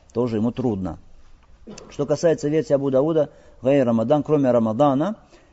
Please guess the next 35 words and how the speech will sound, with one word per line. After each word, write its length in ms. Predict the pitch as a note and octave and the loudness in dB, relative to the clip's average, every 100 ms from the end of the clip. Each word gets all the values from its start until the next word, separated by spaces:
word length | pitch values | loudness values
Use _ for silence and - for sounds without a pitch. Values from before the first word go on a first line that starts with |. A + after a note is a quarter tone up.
| _ _ | _ _
есть 320 | - F#3 F#3 B2+ | -8 0 0 0
разногласия 440 | A#2+ A#2+ B2+ A2 | -4 -4 -6 -6
по 80 | G2+ | -10
поводу 160 | G#2+ | -12
достоверности 520 | G#2 - A2 A2 G2+ F#2+ | -12 -8 -8 -8 -10 -14
этой 200 | F#2 F2+ | -12 -10
версии. 380 | F#2 - G2 - | -10 -10 -12 -12
Но 80 | - | -4
как 180 | D#3+ | -2
бы 100 | D3+ | -2
то 120 | B2+ C3 | -2 0
ни 160 | D3 | 0
было, 340 | A#2 B2 F#3+ G#3 - _ - _ _ | 2 2 0 -4 -16 _ -20 _ _
э, 140 | - A#2 | -2 -2
указывает 500 | A#2+ F3+ E3 D#3 C#3 | 4 4 4 2 0
на 120 | C3 | 0
то, 160 | F3+ | -2
что 320 | F#3 D#3+ D3 - - - _ - _ | 0 2 0 -2 -20 -20 _ -20 _
Рамадан, 760 | C3 D3 D3 B2 D#3 A#2 E2 E2+ - - - - - - _ _ | 4 6 6 6 6 6 -2 -10 -12 -12 -14 -20 -20 -20 _ _
хоть 340 | - F3 E3 | -4 -4 -2
есть 300 | A#2 D3 - | -4 -4 -4
муж, 340 | A2+ G#2+ - - | -4 -6 -10 -12
хоть 200 | - C3+ | -8 -6
нет 240 | A2+ A#2+ - | -4 -6 -8
мужа, 340 | G2+ F#2+ A#2 - | -10 -8 -10 -8
женщина, 500 | A#2 B2 C#3+ C3 G#2+ | -6 -6 -6 -10 -8
что 180 | A#2 | -12
постится 540 | A#2 F#2 - A2+ A2 G#2+ | -10 -12 -10 -12 -8 -8
без 460 | F#2+ C#3 - - - _ _ | -6 -6 -8 -18 -20 _ _
и 80 | G#2 | -14
спрашивания 540 | - G#2+ G#2+ G#2+ A2+ | -6 -2 -2 -2 -6
дозволения 580 | F#2+ F#2+ F#2 F#2+ G#2+ G2+ | -6 -8 -8 -6 -6 -6
у 60 | F2 | -8
мужа. 360 | E2 C#2+ A#1 - _ _ _ _ _ _ _ _ _ _ | -10 -14 -18 -20 _ _ _ _ _ _ _ _ _ _
Хорошо? 500 | - D2 - A2+ | -18 -16 -8 -8